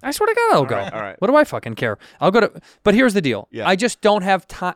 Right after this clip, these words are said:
Speaker 1: I just don't like these experimental pizzas. The show was great, by the way. I was being facetious.
Speaker 2: Can I ask you some questions? What doesn't belong then?
Speaker 1: Go ahead.
Speaker 2: I went to a place the other night. Um,
Speaker 1: What's it called? Lola?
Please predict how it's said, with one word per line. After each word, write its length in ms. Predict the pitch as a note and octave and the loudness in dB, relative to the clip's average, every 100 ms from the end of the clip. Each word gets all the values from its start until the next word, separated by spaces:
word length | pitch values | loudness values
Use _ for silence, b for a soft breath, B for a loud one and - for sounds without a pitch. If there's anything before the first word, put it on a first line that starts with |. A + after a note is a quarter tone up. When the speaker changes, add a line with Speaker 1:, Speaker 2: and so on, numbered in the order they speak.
| - | -8
Speaker 1:
I 80 | E3 | -10
just 280 | D#3+ G#3+ - | -4 -6 -2
don't 180 | G3 D#3 | -2 0
like 220 | D#3+ D#3 | -2 -2
these 160 | D3+ | -8
experimental 640 | C3 - - C#3 C3 B2+ B2 | -8 -10 -2 -2 -2 -4 -6
pizzas. 520 | A2+ - - - - _ _ _ - | -10 -14 -16 -18 -20 _ _ _ -6
The 80 | D#3 | -2
show 220 | F#3+ E3 | 2 2
was 140 | B2+ | 2
great, 180 | B2 A2 | -2 -6
by 120 | A2 G2 | -6 -8
the 60 | |
way. 120 | F#2+ G2+ | -6 -4
I 60 | |
was 120 | G#2+ G#2 | -6 -6
being 180 | G#2+ | -12
facetious. 320 | G2+ G#2 G#2 D#3 | -12 -12 -10 -4
Speaker 2:
Can 80 | D#3 | -2
I 40 | |
ask 240 | C#3+ D3 - | 0 -2 -2
you 80 | |
some 160 | C3+ C3+ | -10 -8
questions? 460 | C3 C3 - C#3 A#2 | -4 -4 -6 -12 -10
What 280 | A2 A#2 - | -4 -4 -2
doesn't 240 | A2+ A2 | -6 -6
belong 320 | G2+ G2+ A2 | -8 -10 -10
then? 260 | B2 C3 C3+ _ | -12 -14 -18 _
Speaker 1:
Go 100 | D#3 | 0
ahead. 220 | F#3 C#4+ C#3 _ _ _ _ _ _ - | 2 2 -2 _ _ _ _ _ _ -6
Speaker 2:
I 80 | A#2+ | -4
went 160 | C#3+ C#3+ | -4 -4
to 80 | |
a 60 | C#3+ | -6
place 300 | C3 B2+ A2 | -2 -6 -4
the 100 | A#2 | -6
other 140 | A2 | -6
night. 340 | G#2+ G#2 G2+ - _ - | -6 -6 -8 -10 _ -12
Um, 340 | G#2 G2 F#2+ | -10 -8 -8
Speaker 1:
What's 160 | F#2+ C#3+ | -8 -6
it 40 | |
called? 180 | D3+ A2+ | -2 -2
Lola? 400 | A#2 C3+ D#3 F#3 | 0 0 0 -2